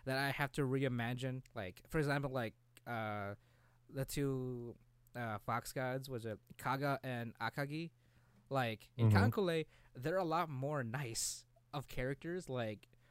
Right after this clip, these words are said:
Speaker 1: one's the, well, they're both, you know, they're both the Onechan Ara Ara types, but they're, they're, like, wholesome.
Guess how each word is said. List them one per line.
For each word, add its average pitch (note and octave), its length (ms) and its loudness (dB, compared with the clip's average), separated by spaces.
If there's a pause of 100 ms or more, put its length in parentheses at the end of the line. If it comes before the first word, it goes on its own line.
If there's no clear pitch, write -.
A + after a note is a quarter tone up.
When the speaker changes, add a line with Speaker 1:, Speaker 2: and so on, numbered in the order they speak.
(160)
Speaker 1:
one's C#3 380 2
the, C3+ 600 -2
well, F3+ 200 6
they're F3 140 6
both, E3 340 2
you F#3 100 0
know, A2 80 0
they're A#2+ 100 -2
both D3 200 0
the C3 100 0
Onechan A#2+ 580 -2
Ara A#2+ 160 2
Ara A2+ 240 0
types, G#2+ 180 -4
but C#3 180 2
they're, D3 120 4
they're, D3+ 140 2
like, C#3 220 2
wholesome. A#2+ 500 -2